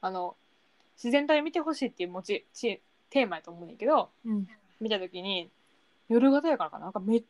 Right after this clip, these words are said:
Speaker 1: ちゃ、遥かの方見て、ギラギラに目を光らしてて。
Speaker 2: うん、なんか美味しいと思われたんじゃん。美味しそう。
Speaker 1: それで、明らかに目があったんやんか、一瞬。
Speaker 2: 怖いわ。
Speaker 1: こっから
Speaker 2: ほんまにあったん？
Speaker 1: ずっとあった。
Speaker 2: <laughs>
Speaker 1: 目光ってたもん。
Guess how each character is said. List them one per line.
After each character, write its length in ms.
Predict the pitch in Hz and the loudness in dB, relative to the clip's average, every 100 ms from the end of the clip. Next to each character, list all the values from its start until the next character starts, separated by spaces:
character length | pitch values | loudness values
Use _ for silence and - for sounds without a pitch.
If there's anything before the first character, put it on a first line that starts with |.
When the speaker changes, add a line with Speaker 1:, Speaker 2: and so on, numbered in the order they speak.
| - | 0
Speaker 1:
ち 120 | 294 | 4
ゃ、 180 | 294 - _ | 4 2 _
遥 240 | - 381 381 | -2 -2 0
か 100 | 214 | -4
の 100 | 190 | -4
方 160 | 208 | -8
見 120 | 185 135 | -8 -12
て、 120 | 180 | -12
ギ 160 | 233 | -4
ラ 120 | 247 247 | -2 -2
ギ 180 | 208 | -4
ラ 120 | 262 277 | -4 -2
に 100 | 254 | -4
目 160 | 202 | -6
を 60 | 202 | -8
光 280 | 233 247 247 | -8 -8 -8
ら 80 | |
し 60 | 233 | -10
て 100 | 233 | -10
て。 220 | 180 - _ _ _ - | -8 -12 _ _ _ -10
Speaker 2:
う 40 | |
ん、 120 | 185 208 | -4 -2
な 120 | 220 | -2
ん 40 | |
か 40 | 220 | -2
美 60 | |
味 80 | 226 | -4
し 80 | 220 | -2
い 100 | 277 | -2
と 60 | 202 | 0
思 80 | |
わ 60 | 190 | -2
れ 60 | 185 | -2
た 120 | 202 | -10
ん 40 | |
じ 100 | 208 | -14
ゃ 40 | 220 | -20
ん。 40 | _ _ | _ _
美 80 | 208 | 0
味 40 | |
し 120 | 196 - | 0 0
そ 100 | 185 | -2
う。 80 | - _ _ _ | -2 _ _ _
Speaker 1:
そ 80 | 214 | -10
れ 100 | 202 | -10
で、 60 | - - | -10 -8
明 260 | 233 - | -2 4
ら 80 | 381 | 4
か 100 | 247 | 4
に 100 | 208 | 0
目 160 | 196 233 | 0 2
が 120 | - | 4
あ 60 | 196 | 2
っ 60 | - | 0
た 120 | 302 | 0
ん 60 | 254 | 0
や 80 | 170 | -4
ん 40 | |
か、 100 | - | -12
一 120 | 175 | -14
瞬。 220 | - 185 - _ _ _ _ | -14 -16 -18 _ _ _ _
Speaker 2:
怖 320 | - 359 349 | 6 8 8
い 80 | 269 | 6
わ。 220 | 247 226 | 2 0
Speaker 1:
こ 40 | 220 | 4
っ 40 | |
か 80 | 349 | 6
ら 40 | |
Speaker 2:
ほ 60 | 247 | 6
ん 40 | |
ま 100 | 285 | 4
に 100 | 381 | 2
あ 80 | 262 | -2
っ 40 | 220 | -2
た 160 | 320 262 | 0 0
ん？ 60 | 294 | -2
Speaker 1:
ず 20 | |
っ 20 | _ _ _ _ - | _ _ _ _ -20
と 60 | - | -10
あ 140 | 202 | -8
っ 80 | 226 _ | -8 _
た。 240 | 247 262 - _ _ | 4 4 0 _ _
Speaker 2:
<laughs> 1000 | 254 262 370 - - - - - _ _ | -4 -4 -8 -14 -16 -18 -20 -20 _ _
Speaker 1:
目 160 | 185 196 | -14 -10
光 280 | 240 302 302 | 0 2 2
っ 20 | |
て 80 | 262 | -2
た 140 | 190 | -6
も 100 | |
ん。 20 | 160 | -10